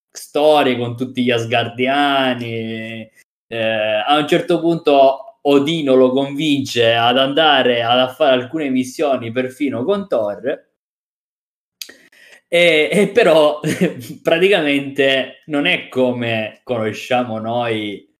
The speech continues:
nel film che ce la siamo andati a vedere, eccetera, per quanto riguarda Stormbreaker,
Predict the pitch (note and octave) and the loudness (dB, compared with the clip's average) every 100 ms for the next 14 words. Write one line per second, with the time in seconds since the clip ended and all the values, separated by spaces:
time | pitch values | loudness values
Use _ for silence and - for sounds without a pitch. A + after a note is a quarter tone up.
0 | _ _ _ _ _ _ _ _ _ - | _ _ _ _ _ _ _ _ _ -12
1 | A2 A2 A2 - A#2 C3 C#3 B2 A2+ G#2 | -4 -4 -4 -10 -2 0 2 0 -2 -4
2 | G2 - G#2+ G#2+ A#2+ B2 A2 A2+ A#2+ A#2+ | -4 -2 -2 0 -2 0 0 0 0 0
3 | G#2+ G#2+ G#2 A#2 B2+ B2+ A#2+ A2+ A2+ - | -2 -4 -2 0 2 2 0 -2 -4 -4
4 | B2 A#2 A2 A2 A2 - - A2+ A#2+ B2+ | -2 -2 -4 -4 -6 -8 -6 -4 0 -2
5 | A#2+ A2+ A2+ B2 B2 A2 G2+ G#2 - C#3+ | 0 -2 -2 0 2 0 -4 -6 -4 -4
6 | D#3 B2 G#2+ F#2+ F#2+ G#2+ A2 - | -4 -4 -8 -8 -12 -12 -12 -14